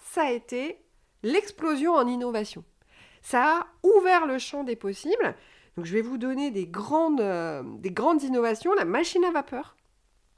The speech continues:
c'est quand même, euh, le truc qui était important. L'automobile, la première, euh, a été, euh, sortie.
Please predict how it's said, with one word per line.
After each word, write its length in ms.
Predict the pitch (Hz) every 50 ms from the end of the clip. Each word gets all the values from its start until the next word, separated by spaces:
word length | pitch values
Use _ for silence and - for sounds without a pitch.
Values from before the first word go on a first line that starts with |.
| _ -
c'est 220 | - - - 185
quand 180 | - - 196 185
même, 240 | 196 196 196 185
euh, 220 | 165 147 73 - 78
le 260 | - 202 240 254 254
truc 220 | 247 - 262 240
qui 60 | - 202
était 120 | - 185
important. 580 | 160 165 - 160 - - - 196 220 294 392 -
L'automobile, 640 | - 226 294 403 - 370 277 233 180 175 160 220 392 466 - - - - - - 349 - - - -
la 160 | 202 175 175
première, 960 | - - - - - - 330 330 311 285 285 285 269 277 269 254 226 190 - - -
euh, 300 | 208 208 196 190 196 196 - -
a 160 | 208 196 190
été, 460 | 214 208 208 - - 269 262 262 226
euh, 480 | 196 165 160 165 165 180 175 170 165 175
sortie. 580 | - - 226 - - - - - 262 285 339